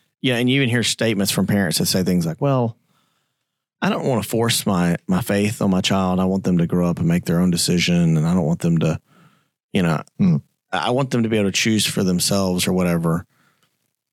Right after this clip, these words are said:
Speaker 1: When you apply that to any other area of your life, you would never make that comment.
Speaker 2: Exactly.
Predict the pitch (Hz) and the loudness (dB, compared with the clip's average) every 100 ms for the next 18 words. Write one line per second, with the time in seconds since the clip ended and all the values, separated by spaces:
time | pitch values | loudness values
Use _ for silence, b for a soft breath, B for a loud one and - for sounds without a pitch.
0 | _ _ _ _ _ _ _ 139 151 180 | _ _ _ _ _ _ _ 0 2 2
1 | 453 - - 98 123 156 160 - 123 107 | 2 0 -4 -2 0 0 -2 -2 -2 -2
2 | - 131 170 160 104 101 90 92 92 90 | -2 0 2 2 2 0 0 0 0 2
3 | 82 87 82 95 170 202 - _ _ - | 2 0 0 0 0 -2 -6 _ _ -8
4 | 156 262 330 - 320 311 311 - 113 92 | -2 0 0 -2 -2 -2 -2 0 0 -2
5 | 80 57 - - - 90 87 85 78 78 | -4 -6 -8 -8 -6 -4 -4 -2 -2 -2